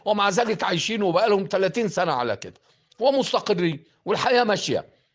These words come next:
بصرف النظر إنها ترك بعض أثر على الأولاد، لكن الحياة ماشية. إذن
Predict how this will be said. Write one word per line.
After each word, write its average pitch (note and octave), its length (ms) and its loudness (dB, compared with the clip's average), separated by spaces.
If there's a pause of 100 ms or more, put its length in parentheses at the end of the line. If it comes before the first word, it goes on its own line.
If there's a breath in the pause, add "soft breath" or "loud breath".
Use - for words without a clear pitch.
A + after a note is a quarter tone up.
(400)
بصرف B3+ 300 2
النظر F#3+ 360 0
إنها D#3 240 0
ترك E3+ 300 -2
بعض C#3 320 2
أثر C#3 500 -2
على C3 360 0
الأولاد، B2+ 500 -2
لكن D#3 300 -4
الحياة F3+ 360 -2
ماشية. F3 420 -4 (260 loud breath)
إذن D3 300 0